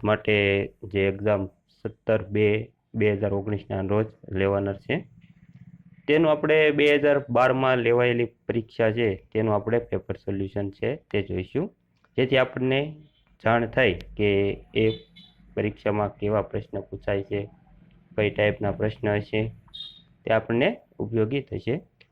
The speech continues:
તો મિત્રો, એકવાર જરૂર જોજો પેપર સોલ્યુશન અને પૂરેપૂરું પેપર સોલ્યુશન જોજો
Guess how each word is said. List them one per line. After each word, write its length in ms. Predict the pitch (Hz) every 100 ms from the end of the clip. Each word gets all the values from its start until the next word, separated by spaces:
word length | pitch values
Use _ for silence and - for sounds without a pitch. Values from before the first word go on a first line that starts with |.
| _
તો 100 | -
મિત્રો, 260 | 127 143 160 165 - _ _
એકવાર 440 | 127 143 139 139 156 - _ _ _ 110
જરૂર 260 | 117 139 151 156 _ _ _ _ _ _ -
જોજો 300 | 117 117 170 214 - - _ _ _ _ _ _
પેપર 280 | 127 - 120
સોલ્યુશન 520 | 117 113 113 135 208 - _ _ _ _ _ _
અને 220 | 117 135 180 - _ _
પૂરેપૂરું 520 | 135 139 120 131 139
પેપર 240 | 135 113 120
સોલ્યુશન 460 | 110 113 110 117 104
જોજો 300 | 98 107